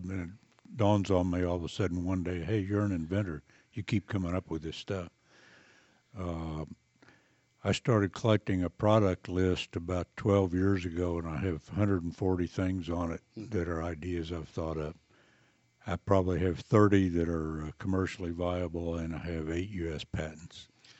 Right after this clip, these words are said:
Speaker 2: Well, you talked about that. Eight U S patents. Any, anything specific that you're really just proud of or excited that people relate to that you'd like to share?
Speaker 1: I have a patent pending on the product we're gonna talk about today. Another product that, uh,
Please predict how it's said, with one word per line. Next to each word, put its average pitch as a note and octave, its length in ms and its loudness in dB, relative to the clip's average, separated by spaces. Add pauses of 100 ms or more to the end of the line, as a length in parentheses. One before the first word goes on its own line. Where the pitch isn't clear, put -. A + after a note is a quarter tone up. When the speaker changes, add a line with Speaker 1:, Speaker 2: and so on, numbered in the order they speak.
Speaker 2:
Well, C#3 100 -2
you B2 140 -2
talked F3+ 220 -4
about G#2 240 -4
that. A2+ 320 -2 (120)
Eight C#3+ 220 2
U D3 180 4
S B2+ 100 0
patents. A2 400 -2
Any, C3 240 4 (120)
anything C#3 400 4
specific B2+ 560 -2
that A2 180 -6
you're A2 80 -6
really B2 180 -2
just G2+ 220 -8
proud A#2+ 280 2
of A#2+ 200 2
or G#2 60 -2
excited A2+ 560 -2
that - 120 -4
people A2 260 -2
relate G#2 320 -2
to B2 220 2
that G2 140 -6
you'd G#2 120 -4
like G#2 140 -4
to F#2+ 60 -8
share? A2+ 300 -2 (840)
Speaker 1:
I G#2+ 60 4
have G2+ 240 8
a E2+ 40 -4
patent B2+ 400 4
pending B2+ 320 8
on G2+ 140 6
the F2 80 4
product G2 420 4
we're G2+ 100 2
gonna F2+ 180 4
talk G2+ 340 4
about F#2 260 6
today. F#2+ 420 8
Another A2+ 320 10
product G2+ 560 4
that, - 360 -2
uh, F#2 280 2